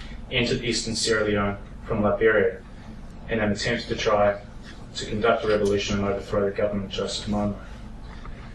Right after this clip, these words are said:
Both the R U F and the M P F L leadership had received training in Libya, and according to Western intelligence, held French third-party tacit support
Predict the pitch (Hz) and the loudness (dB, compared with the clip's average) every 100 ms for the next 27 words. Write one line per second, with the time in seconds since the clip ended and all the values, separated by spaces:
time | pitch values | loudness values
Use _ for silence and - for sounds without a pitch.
0 | - - - - 120 - 123 127 131 120 | -14 -14 -4 4 4 4 6 8 8 8
1 | 117 - - - - 113 117 113 117 117 | 8 6 -8 -14 -10 -2 0 2 2 4
2 | 113 117 110 113 113 113 110 - 110 - | 4 6 6 6 4 4 2 0 -2 2
3 | 117 113 117 110 107 101 101 101 98 - | 2 0 0 0 0 0 2 2 0 -2
4 | - - - - 127 120 113 107 120 113 | -8 -4 -4 -2 2 4 4 6 4 4
5 | 110 113 113 110 107 117 107 107 101 - | 4 4 4 0 -2 4 4 4 0 0
6 | 107 107 - - - - - - - 113 | 2 2 0 -10 -4 -4 -4 -8 0 2
7 | 113 - - 123 113 117 113 107 101 - | 2 0 0 2 2 4 4 4 0 0
8 | 113 - 98 98 - 101 104 | 0 2 0 -2 0 0 0